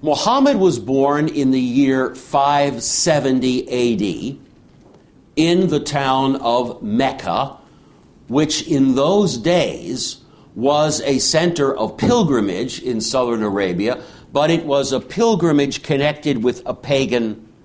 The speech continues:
cult. The holy shrine down there in Mecca called the Kaaba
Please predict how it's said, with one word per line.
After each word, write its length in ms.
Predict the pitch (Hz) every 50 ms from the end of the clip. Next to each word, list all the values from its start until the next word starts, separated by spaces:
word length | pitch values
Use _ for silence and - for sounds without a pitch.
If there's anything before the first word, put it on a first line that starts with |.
| - _ _ _ _ - -
cult. 380 | - 131 101 - - - - - - - - _ _ _ _ - - - _ - _ _ - - -
The 540 | 95 120 127 131 127 127 123 123 123 120 - - - - _
holy 960 | - - - - 175 175 180 170 151 147 143 135 135 131 127 123 117 113 113 101
shrine 920 | - - - - 151 156 165 156 143 120 104 101 107 123 143 147 131 - - - - _ _ - - -
down 340 | 92 135 127 143 156 147 135
there 260 | 120 113 110 117 123
in 280 | 127 - 123 117 113 113
Mecca 300 | 127 131 139 135 147 139
called 360 | 139 - - 131 127 127 120 107
the 120 | 110 104
Kaaba 800 | - - - - 165 - - - 104 98 110 120 156 - - -